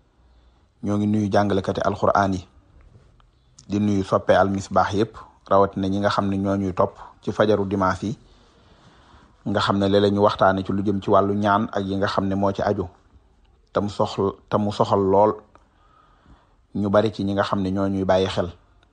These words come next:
Waaye ab jullit moom, digganteem ak boroomam subhaanahu wa taala, daa bokk ci buum yu dëgër yi ci dox, mooy buumuk di ko ñaan,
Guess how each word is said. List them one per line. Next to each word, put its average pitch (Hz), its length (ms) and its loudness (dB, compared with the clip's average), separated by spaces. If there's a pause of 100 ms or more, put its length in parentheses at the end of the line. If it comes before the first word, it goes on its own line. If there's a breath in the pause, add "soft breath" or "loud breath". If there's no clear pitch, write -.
(300)
Waaye 95 240 2
ab 101 200 -2
jullit 98 280 -4
moom, 90 200 -6 (340)
digganteem 104 540 0
ak 95 80 0
boroomam 98 380 2
subhaanahu 101 440 0
wa 95 60 -2
taala, 95 340 2 (1600)
daa 104 160 4
bokk 104 260 0
ci 123 100 -6
buum 110 260 0
yu 101 80 2
dëgër 101 240 2
yi 92 120 -2
ci 120 100 -4
dox, - 340 -2 (140)
mooy 101 320 0
buumuk 107 480 0
di 101 100 -2
ko 104 100 2
ñaan, 101 300 0